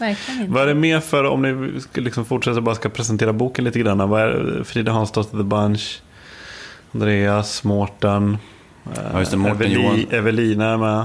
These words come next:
Speaker 3: Ja,
Speaker 1: Evelina Nilsson
Speaker 3: det må-,
Speaker 1: är med.
Speaker 3: vi, vi måste ju få
Speaker 1: Precis.
Speaker 3: berätta om när vi kom till Evelina.
Speaker 1: Ja, det var härligt.
Speaker 3: Det var ju också helt
Speaker 1: <laughs>
Speaker 3: härligt. Eh, då var vi uppe i Åre, det var ju förra Lucia.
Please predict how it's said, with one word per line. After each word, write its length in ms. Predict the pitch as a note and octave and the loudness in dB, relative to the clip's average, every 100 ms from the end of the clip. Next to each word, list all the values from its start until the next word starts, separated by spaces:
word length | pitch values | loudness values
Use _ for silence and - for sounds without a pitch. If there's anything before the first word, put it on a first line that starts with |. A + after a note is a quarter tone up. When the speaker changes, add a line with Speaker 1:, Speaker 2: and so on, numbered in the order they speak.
| - | -2
Speaker 3:
Ja, 280 | F2 F2 F2 | 0 2 2
Speaker 1:
Evelina 180 | F2+ G#3 | 2 0
Nilsson 340 | G#3 G#3 E2 | 0 -2 -2
Speaker 3:
det 80 | F#3 | 0
må-, 80 | G#3 | 2
Speaker 1:
är 40 | |
med. 100 | G#3 | 2
Speaker 3:
vi, 180 | G3+ G#3+ | 0 0
vi 120 | G2 | 2
måste 240 | G#2 G#2 G2 | 2 2 0
ju 40 | |
få 20 | F2+ | 0
Speaker 1:
Precis. 60 | F2 | 0
Speaker 3:
berätta 240 | F2+ - | 0 0
om 80 | F2+ | 0
när 320 | E2+ E2+ F2 | 2 0 0
vi 120 | F2 | 0
kom 180 | E2+ F2 | 0 -2
till 120 | E2+ | 0
Evelina. 640 | D#2+ E2+ E2+ E2+ F#2 C#2 C2 | 0 2 2 2 2 0 -2
Speaker 1:
Ja, 240 | - F#3 F#3+ | -2 0 0
det 120 | - | -2
var 60 | F3+ | -2
härligt. 320 | F#3+ - F#2 | -2 -2 0
Speaker 3:
Det 80 | F#2 | 2
var 120 | F2+ | 2
ju 100 | F2+ | 0
också 260 | F2 - | -2 -2
helt 300 | D#4 D2+ C3 | 0 0 0
Speaker 1:
<laughs> 20 | E2+ | 0
Speaker 3:
härligt. 320 | C#2 C#2+ C#2+ - - - - | 0 -2 -4 -10 -16 -18 -10
Eh, 480 | C#2+ D2 C#2+ C#2+ D2 D#2+ | -2 0 2 2 2 2
då 80 | |
var 120 | F#2 F2+ | 0 2
vi 80 | F2 | 0
uppe 140 | F2 | 0
i 20 | |
Åre, 420 | F#2+ E2+ D#2 F2+ | 2 2 2 2
det 100 | E2 | 0
var 200 | D#2+ E2+ | 0 2
ju 140 | E2 D#2+ | 2 0
förra 380 | - - D2+ D#2 | -4 -2 0 2
Lucia. 760 | D#2+ D2 - D2+ C#2+ F2+ E2+ | 2 0 0 -2 -2 0 0